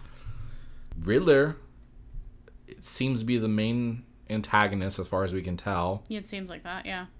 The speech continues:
Speaker 1: Uh, and he seems to be like he's a serial killer. I don't
Speaker 2: Yeah.
Speaker 1: know if he's ever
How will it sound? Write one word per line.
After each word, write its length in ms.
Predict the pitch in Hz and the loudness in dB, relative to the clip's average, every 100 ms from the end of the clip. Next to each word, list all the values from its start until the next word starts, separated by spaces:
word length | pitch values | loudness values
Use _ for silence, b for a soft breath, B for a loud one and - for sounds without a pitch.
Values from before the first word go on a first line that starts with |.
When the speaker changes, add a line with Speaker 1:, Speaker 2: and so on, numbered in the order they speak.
| - | -6
Speaker 1:
Uh, 260 | 101 104 - | -2 -2 -2
and 180 | 110 113 | -4 -2
he 140 | 123 | -2
seems 320 | 117 147 160 | -2 -4 -4
to 80 | 160 | -2
be 120 | 147 | 2
like 120 | 143 135 | 2 2
he's 140 | 120 | 0
a 80 | 104 | -2
serial 340 | - 160 107 | 0 0 0
killer. 420 | 76 73 - - - - | -4 -10 -12 -12 -12 -4
I 140 | - | 2
don't 140 | 147 233 | 2 2
Speaker 2:
Yeah. 80 | 175 | 2
Speaker 1:
know 200 | 156 147 | 4 4
if 80 | |
he's 200 | 147 139 | 4 4
ever 320 | 139 131 127 | 6 6 2